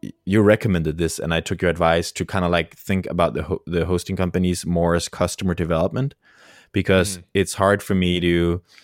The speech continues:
Speaker 1: it was hard for me to, at the time, to, like, just say, like, "Okay, I wanna partner with this hosting company, so they'll send me X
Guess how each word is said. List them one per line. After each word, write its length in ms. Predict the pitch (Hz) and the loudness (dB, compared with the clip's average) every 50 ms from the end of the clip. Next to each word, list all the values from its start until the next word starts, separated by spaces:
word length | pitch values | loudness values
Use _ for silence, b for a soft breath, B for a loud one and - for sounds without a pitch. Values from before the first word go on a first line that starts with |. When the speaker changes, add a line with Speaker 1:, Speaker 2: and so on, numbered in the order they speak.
| b b b _ | b b b _
Speaker 1:
it 60 | - | -2
was 140 | 101 95 - | 0 0 2
hard 160 | - 123 117 | 2 0 0
for 80 | - 127 | 2 0
me 100 | 110 104 | 0 0
to, 280 | - - - 113 104 - | 0 -2 0 0 0 2
at 160 | - 87 - | 0 0 -2
the 80 | - 90 | -4 -4
time, 260 | - - 95 90 92 | -2 -2 -2 -2 -2
to, 100 | - - | -2 0
like, 180 | 92 85 82 - | 0 0 0 -2
just 180 | - 95 - - | -4 -6 -4 -2
say, 160 | - 92 85 | 0 0 2
like, 140 | 82 80 - | 2 0 0
"Okay, 200 | - 110 - 95 | -2 -2 0 0
I 60 | 80 82 | 2 2
wanna 160 | 90 90 90 | 2 0 -2
partner 260 | - - 101 85 82 | -2 -4 -4 -2 -2
with 100 | 95 92 | -2 0
this 180 | 90 90 90 - | 0 0 0 0
hosting 300 | 95 92 87 - 98 92 | 0 0 0 0 -2 -2
company, 280 | - 92 85 87 90 85 | -2 -2 -2 -2 -2 -2
so 160 | - 90 85 | 0 0 2
they'll 180 | 87 87 82 | 2 2 0
send 180 | - - 85 82 | 0 0 0 0
me 120 | 85 82 - | 0 -2 -2
X 340 | 78 82 - - - - | -4 -4 -4 -6 -8 -10